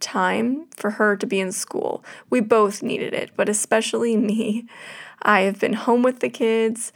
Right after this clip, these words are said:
for six months. I mean, I love my children dearly, and it has gotten easier for sure over the summer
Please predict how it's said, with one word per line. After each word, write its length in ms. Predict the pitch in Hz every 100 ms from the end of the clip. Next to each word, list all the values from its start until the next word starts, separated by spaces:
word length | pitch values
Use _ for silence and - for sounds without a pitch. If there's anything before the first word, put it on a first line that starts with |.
| _ _ _
for 200 | - -
six 460 | - 226 220 -
months. 640 | 214 202 202 202 - - - - - -
I 120 | -
mean, 140 | 196 185
I 80 | 180
love 180 | 196
my 140 | 202 202
children 400 | 202 208 202 196
dearly, 500 | 196 190 190 190 -
and 180 | - 196
it 120 | 214
has 160 | 202
gotten 500 | 208 202 196 208 196
easier 500 | - 208 190 190 190
for 300 | 190 - 190
sure 640 | 202 - - 190 185 196 - 208
over 160 | 190
the 100 | 190
summer 560 | 196 190 185 196 226